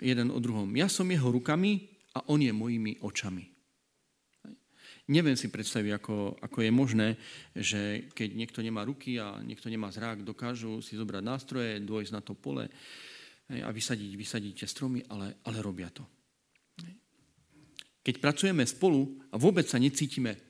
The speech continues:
ako postihnutí, sme tým. Tiež by mali vždy také srdce,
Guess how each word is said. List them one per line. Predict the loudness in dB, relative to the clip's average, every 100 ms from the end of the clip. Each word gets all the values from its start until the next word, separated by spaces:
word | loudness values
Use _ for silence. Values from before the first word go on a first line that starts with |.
| _ _ _ -12
ako | -12
postihnutí, | -10 -8 -6 -4 -4 -6 -10 -14 _ _ _ _ _ -8
sme | -4 -2
tým. | -4 -10 -12 -20 _ _ _ _ _ _ _ _ _ _ _ _ _ _ _ _ _ _ _ _ _ -20 _ _ _ _ _ _ _ _ _ _ -20 _ -20 -16 -14 -16 -18 -20 -20 _ _ _ -20 -20 -20 -8
Tiež | -2 0 0
by | 0
mali | 0 -2
vždy | -4
také | -6 -6 -6
srdce, | -6 -6 -8